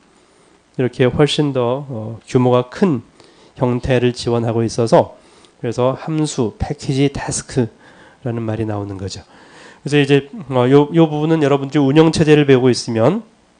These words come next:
어, 태스크는 프로세스겠네요. 실행 중인 프로그램. 그 프로세스를 여러 개를 띄우는데 에이다는 기본적으로 프로세스 여러 개를 띄우는데 적합한 형태의 프로그래밍을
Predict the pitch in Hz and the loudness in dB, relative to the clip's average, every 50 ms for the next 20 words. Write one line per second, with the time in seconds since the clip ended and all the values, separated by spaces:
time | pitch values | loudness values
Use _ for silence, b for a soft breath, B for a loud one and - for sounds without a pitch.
0 | _ _ _ _ _ _ _ _ _ _ - 123 120 110 107 104 107 - - - | _ _ _ _ _ _ _ _ _ _ -18 -16 -14 -12 -12 -12 -12 -8 -6 -4
1 | 156 156 - - - 165 151 147 147 131 139 143 - - - 190 190 - 165 147 | -4 -4 -6 -8 -4 -2 -2 0 -2 -2 -8 -12 -12 -8 -6 -6 -6 -6 -8 -10
2 | - - - - 123 117 113 107 104 120 135 - _ _ _ _ _ _ _ b | -10 -12 -14 -14 -12 -10 -8 -8 -8 -8 -10 -14 _ _ _ _ _ _ _ b
3 | b b b b b b _ _ - - - - - 151 147 143 135 131 127 123 | b b b b b b _ _ -18 -16 -10 -6 -4 -4 -4 -4 -6 -6 -8 -8
4 | 120 - - 117 113 110 123 135 127 _ _ _ _ _ _ _ _ _ _ _ | -8 -8 -8 -6 -6 -6 -6 -8 -10 _ _ _ _ _ _ _ _ _ _ _
5 | _ - 147 - - - 160 156 156 - 139 143 - - 135 131 127 131 127 131 | _ -18 -18 -8 -4 -2 -2 -2 -2 -4 -6 -6 -6 -6 -6 -2 -2 -2 -2 -2
6 | 139 135 135 151 160 151 147 139 135 - - 143 131 123 120 117 117 110 120 135 | -2 0 0 0 2 2 0 -2 -2 -4 -4 -4 -2 -2 -4 -4 -2 0 0 0
7 | 170 208 - b b b b b b b b b - 131 127 131 127 135 127 139 | 0 0 -2 b b b b b b b b b -2 0 0 0 0 0 0 0
8 | 151 156 147 - 147 139 156 175 185 180 165 156 127 113 110 113 117 113 110 143 | 0 -2 -4 -8 -6 -2 0 0 0 0 -2 -4 -4 -4 -4 -4 -4 -4 -4 -6
9 | 196 - _ _ - - - - - - _ - - 139 135 135 123 - - 135 | -8 -10 _ _ -20 -20 -20 -20 -20 -20 _ -8 -6 -6 -4 -4 -6 -8 -8 -10
10 | 131 - - - - _ _ _ - 135 127 123 123 120 127 123 123 120 - - | -10 -12 -16 -20 -20 _ _ _ -8 -4 -4 -4 -2 -2 -2 -2 -4 -4 -4 -4
11 | 127 123 120 120 117 113 131 127 - 120 - - - 139 - - 123 117 117 110 | -4 -2 -2 -2 -2 -2 -4 -4 -4 -6 -8 -6 -6 -4 -4 -2 -2 -2 -2 -4
12 | 113 113 - 123 113 117 131 127 - - 127 120 120 117 101 104 | -6 -6 -4 -2 -2 0 0 -2 -2 -2 0 0 0 0 -2 -4